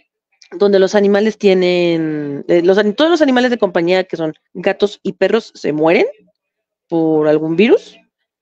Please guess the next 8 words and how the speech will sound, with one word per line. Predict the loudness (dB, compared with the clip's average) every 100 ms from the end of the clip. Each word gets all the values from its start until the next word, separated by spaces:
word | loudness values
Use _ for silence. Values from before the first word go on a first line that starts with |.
| _ _ _ _ _
y | -4 0
los | 2 4
humanos, | 2 2 2 2 0 0 -6 -14 -16 -18 _
como | -2 -2
somos | -2 0 2 2
unos | 0 0
necios | 0 0 -2 -2
tontos, | 0 0 -2 -4 -8